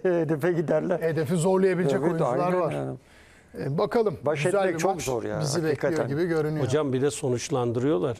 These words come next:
Speaker 2: Evet.
Speaker 3: Yani süratli olmak çok kıymetli futbolda ama sonuçlandırmak, tamamlamak anlamına
Speaker 1: Yeniden
Speaker 3: geliyor.
Speaker 1: oyuna çıkışları nasıl hocam ya?
Speaker 3: Ya hocam yani o kadar etkililer ki.
Speaker 1: O Rudiger'i ben, Rudiger'i iki bin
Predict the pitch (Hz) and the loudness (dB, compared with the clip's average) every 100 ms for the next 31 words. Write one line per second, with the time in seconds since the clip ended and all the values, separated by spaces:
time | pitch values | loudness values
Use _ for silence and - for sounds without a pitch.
0 | - - - - - 156 147 - - - | -12 -20 -20 -20 -4 -2 -2 -6 -20 -20
1 | - 127 117 120 127 - - 127 127 127 | -8 -4 0 0 0 -4 -4 0 0 0
2 | - 135 135 143 - 147 135 - 135 139 | 0 0 2 0 -2 -4 -4 -2 0 0
3 | 135 175 - 143 165 147 165 214 175 143 | 0 -6 -6 -4 -2 0 0 -2 -2 0
4 | 131 123 - 139 139 147 190 196 - - | -2 -2 -2 0 0 2 0 -2 -12 -20
5 | - - - - 143 143 156 165 180 170 | -20 -20 -4 0 2 4 4 2 0 0
6 | 156 143 131 147 139 139 135 131 139 - | 2 2 2 2 2 2 0 0 -2 -2
7 | - 131 - 139 165 160 - 143 127 147 | -4 -2 0 0 0 -2 -4 -4 -4 -6
8 | 151 117 113 110 110 156 131 156 165 120 | -2 0 0 0 0 0 -2 -4 -4 -2
9 | 123 131 139 190 117 - 131 151 151 120 | 0 0 0 -2 -4 -2 0 0 0 -4
10 | - 143 170 214 180 131 139 127 131 143 | -2 0 2 0 -2 0 0 0 0 0
11 | 139 190 175 170 156 165 143 120 175 226 | 0 0 2 2 0 -2 -2 -2 0 0
12 | 214 208 147 127 - 165 190 165 | 2 2 0 -4 -2 0 0 -2